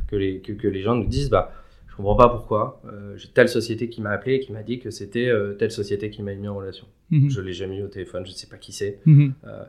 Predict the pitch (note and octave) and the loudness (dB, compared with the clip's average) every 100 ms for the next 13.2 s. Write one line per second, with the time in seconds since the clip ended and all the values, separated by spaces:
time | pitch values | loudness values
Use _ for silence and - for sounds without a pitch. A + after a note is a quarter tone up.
0 | - G2 - D3 - - A2 G#2 A#2 C3+ | -12 -2 4 4 4 -2 -2 2 6 6
1 | A2+ E2+ - G#2 G2+ - - _ - - | 4 -6 -8 -6 -6 -10 -20 _ -20 -18
2 | - G#2 G2 G2 - C#3 C3+ - G#2+ A#2+ | -10 -4 0 0 4 2 2 -2 -4 6
3 | A#2 A2 F#2+ F#2 F2+ - _ _ - - | 8 8 4 -2 -10 -18 _ _ -20 -20
4 | - - - G1+ G1+ - - _ _ _ | -20 -20 -20 -20 -20 -20 -20 _ _ _
5 | _ _ - C3+ A#2+ - C3 A#2 A#2+ C3+ | _ _ 6 6 6 4 4 4 2 -8
6 | - - G#2 - D#3 D3+ C#3+ B2+ - B2+ | -6 6 6 8 8 8 6 4 -2 2
7 | A#2+ A#2+ E3 F#3 G#2+ F2+ - - A#2 - | 2 2 4 6 6 2 -6 -2 -2 -2
8 | - - - _ - - G#2+ G2+ G2 - | -8 -20 -20 _ -8 -4 2 4 2 -4
9 | A2+ G#2 G2 F#2+ G2 B2 D#3+ D3+ - G2+ | -4 -2 -2 0 4 6 8 6 0 -4
10 | - F#2+ G2 F#2 G#2 C#3 C3+ C3+ F3 D3 | -6 -12 -10 -6 -2 0 0 4 10 10
11 | C#3 - - - - - F2+ F2+ - - | 10 4 -10 -16 -16 -16 -16 -18 -18 -18
12 | - G#2 G2+ G#2 G2 - - G#2 C#3 C#3 | -16 -14 -4 0 0 -2 -8 2 8 10
13 | A#2+ F#2+ | 10 8